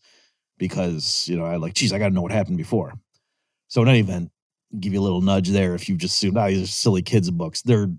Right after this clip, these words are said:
amazing. And, and also of appeal to libertarians. The, the stuff J K Rowling does in it, it's awesome. You'll, you'll really enjoy it in terms of, like, ana-, analyzing government officials and how they refuse to recognize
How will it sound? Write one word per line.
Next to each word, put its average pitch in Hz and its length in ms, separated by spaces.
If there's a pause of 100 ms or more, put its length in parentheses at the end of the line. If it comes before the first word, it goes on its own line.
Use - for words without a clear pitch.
(120)
amazing. 110 720
And, 135 240
and 151 100
also 143 480 (460)
of 143 100
appeal 131 320
to 110 60
libertarians. 110 680
The, 107 120
the 95 180 (460)
stuff - 420 (120)
J 131 180
K 127 180
Rowling 110 340
does 110 220
in 92 60
it, 90 60
it's - 140
awesome. 98 460 (440)
You'll, 98 320
you'll 107 180
really 98 280
enjoy 92 380
it 71 60
in 78 80
terms 95 280
of, 90 80
like, 85 120
ana-, 101 280
analyzing 101 520
government 95 360
officials 95 680
and 82 240 (580)
how 107 140
they 98 100
refuse 95 720
to 87 260
recognize 92 840